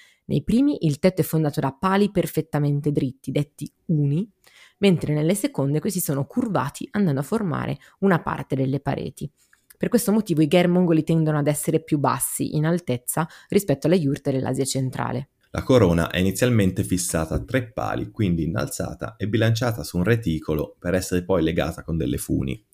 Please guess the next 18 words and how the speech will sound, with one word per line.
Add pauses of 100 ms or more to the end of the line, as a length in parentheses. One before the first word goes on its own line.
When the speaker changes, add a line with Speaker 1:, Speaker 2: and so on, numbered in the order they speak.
(260)
Speaker 2:
Quando
la
corona
è
stabile
si
aggiungono
fino
a
cento
pali
aggiuntivi (240)
per
completare
lo
scheletro
della
yurta.